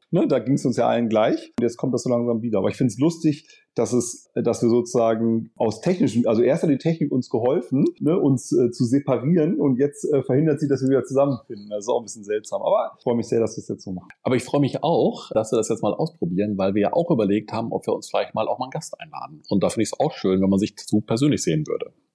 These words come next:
Speaker 1: Ich finde, es hat letztes Mal auch mit der Sarah schon total gut geklappt,
Speaker 2: Ja.
Speaker 1: ähm, alle vor dem eigenen Rechner.
Speaker 2: Ja.
Speaker 1: Aber klar, wenn, ähm, mit Gast dann nochmal vor Ort, wahrscheinlich
Speaker 2: Mhm.
Speaker 1: nochmal schöner.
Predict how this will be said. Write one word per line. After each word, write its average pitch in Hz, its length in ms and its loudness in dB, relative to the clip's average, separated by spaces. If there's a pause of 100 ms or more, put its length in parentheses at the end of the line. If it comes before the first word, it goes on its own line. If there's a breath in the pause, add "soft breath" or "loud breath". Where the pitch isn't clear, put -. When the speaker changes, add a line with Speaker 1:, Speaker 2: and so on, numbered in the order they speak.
Speaker 1:
Ich - 100 -2
finde, 190 200 2
es - 80 -2
hat 143 140 -2
letztes 160 380 0
Mal 147 140 2
auch 127 120 -2
mit 139 140 2
der 113 100 4
Sarah 120 380 2
schon 175 220 -2
total 147 380 0
gut 131 200 -2
geklappt, - 560 -2
Speaker 2:
Ja. - 180 2
Speaker 1:
ähm, 117 280 0
alle 120 480 4
vor 113 140 0
dem 107 140 0
eigenen 131 320 0
Rechner. 147 420 -8 (220)
Speaker 2:
Ja. - 160 -6
Speaker 1:
Aber 107 200 0
klar, 95 280 -2
wenn, 98 420 -2
ähm, 98 280 -2
mit 107 360 -6
Gast - 380 -2
dann 107 100 2
nochmal 107 560 0
vor 107 160 0
Ort, 107 320 0 (160)
wahrscheinlich 117 260 -2
Speaker 2:
Mhm. 160 60 0
Speaker 1:
nochmal 95 240 -6
schöner. - 280 -10